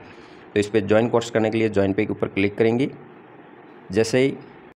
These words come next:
ज्वाइन पे क्लिक करोगे ज्वाइन हो जाएगा और आपकी प्रोग्रेस वो ज़ीरो परसेंट से शुरू हो जाएगी और इस कोर्स को पूर्ण करने के लिए स्टार्ट लर्निंग पे क्लिक करके इसको कंप्लीट करना होगा।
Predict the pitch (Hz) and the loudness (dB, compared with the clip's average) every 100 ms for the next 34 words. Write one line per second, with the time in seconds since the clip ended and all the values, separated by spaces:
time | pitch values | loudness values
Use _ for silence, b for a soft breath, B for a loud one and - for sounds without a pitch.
0 | - - - 101 110 117 - 120 - 120 | -20 -20 -10 2 4 4 2 2 2 0
1 | 120 113 110 123 98 101 101 107 113 120 | 4 4 4 2 4 4 4 4 4 2
2 | 127 - 110 101 - 101 101 107 - - | 0 -2 0 0 0 -2 0 0 -2 -2
3 | 104 101 110 107 104 101 107 101 95 101 | 0 2 2 0 0 2 0 0 -2 -2
4 | - 113 113 117 117 131 139 B B B | -2 2 4 2 0 -2 -4 B B B
5 | 104 110 - - - - 110 107 110 - | 0 0 -4 -12 -8 0 0 2 -2 0
6 | 104 107 104 101 95 98 92 110 101 92 | 0 2 2 2 2 -2 0 0 0 0
7 | 95 101 98 95 - 113 - 104 113 95 | 0 0 0 -2 -2 -2 -2 -2 0 -2
8 | - 110 - 95 95 90 - 90 90 87 | -2 -2 -2 -2 -2 -4 -2 0 0 -2